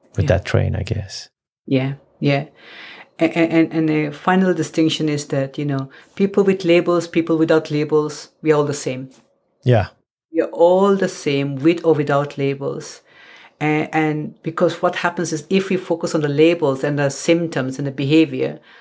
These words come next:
Speaker 2: we go, you know, we go through like, "Okay, let's fix them, let's change them." And then we get caught up and think, "Oh, like, goodness me, I'm so different to that person. Th-, this per-, person can recover, not me." As if, like, because my, because of my life and I'm different and so on.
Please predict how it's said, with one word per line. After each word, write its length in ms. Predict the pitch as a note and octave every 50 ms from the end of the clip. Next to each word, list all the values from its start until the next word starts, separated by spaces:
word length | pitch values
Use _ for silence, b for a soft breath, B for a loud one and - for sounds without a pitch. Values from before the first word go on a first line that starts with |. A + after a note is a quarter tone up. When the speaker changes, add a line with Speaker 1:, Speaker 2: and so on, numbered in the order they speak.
| b b _
Speaker 2:
we 180 | D3 E3+ F3 D#3+
go, 320 | - E3 E3 E3 E3 E3
you 340 | D#3 D3+ - D3 D3 E3 D#3
know, 80 | D#3
we 180 | D3 D3 E3 E3
go 300 | E3 E3+ E3+ E3+ D#3+ D#3+ D#3+ - -
through 300 | - - E3 D#3+ D#3+ D#3+
like, 300 | D#3+ D3+ D3 D3 - -
"Okay, 200 | E3 D#3 - D#3
let's 260 | C#3+ C#3+ D#3+ E3 -
fix 220 | - F#3 F3+ -
them, 120 | - D#3 D3
let's 260 | D3+ D3+ D3 - -
change 420 | - - - F3 F3 F3+ E3 -
them." 320 | - C#3+ C3+ C#3 C#3+ C#3 B B B B B B B _
And 240 | D3+ D3+ D3+ D3+ C#3+
then 120 | D#3 D3+ D#3
we 60 | D#3
get 220 | D#3 D#3 - -
caught 220 | - F3+ F3 F3+ -
up 200 | E3 D3 C#3+ -
and 160 | C#3 C#3 -
think, 200 | - D#3 D#3 -
"Oh, 160 | E3 E3 E3
like, 500 | E3 D#3 D3+ D3 - C3 - - - C#3
goodness 340 | C#3 E3+ D#3+ E3 E3 E3 -
me, 240 | D3 C#3+ C#3 C3+ - -
I'm 160 | D3+ D3+ D3+
so 180 | C#3+ - D#3+ D#3+
different 380 | D3 D#3+ D3+ - - D#3 D3 -
to 60 | D3
that 180 | C#3 C#3 - -
person. 580 | - E3 D#3+ D#3 D#3 - B2+ C3 C3 C3 C3 B B B B B D3+
Th-, 180 | D#3 E3+ E3 E3
this 140 | F#3+ F#3+
per-, 220 | F#3+ - F3 F3 F3
person 320 | - F3+ E3+ E3 - E3 D#3+
can 100 | E3+ D#3
recover, 400 | D3 D3+ - E3 D#3 C#3 D3 C#3
not 300 | C#3+ C#3+ - - - D#3
me." 360 | D3+ D3+ C#3+ C3+ C3 - - -
As 200 | C#3+ D3 C3 D#3+
if, 200 | E3 D#3 D#3+ -
like, 300 | D#3 D3+ D3 D3 D3 -
because 320 | D#3 C#3+ - E3 E3 -
my, 320 | D#3 D#3 D3+ D3 D3 D3 D3 _ E3 D3+ C#3 - -
because 300 | D3 D#3+ - E3 D#3+ D#3+
of 120 | C#3+ C#3+ -
my 120 | C#3+ C#3
life 340 | C#3 C#3+ D3+ D#3+ E3 D#3+ -
and 160 | - D3 C#3+
I'm 120 | C#3+ C#3 C#3
different 400 | C3+ D#3 D#3 D#3+ - D3+ D3 C#3+
and 200 | C#3 C#3 C3+ C3
so 200 | - - D3+ D3
on. 260 | C#3+ C#3 C#3 C3+ C3+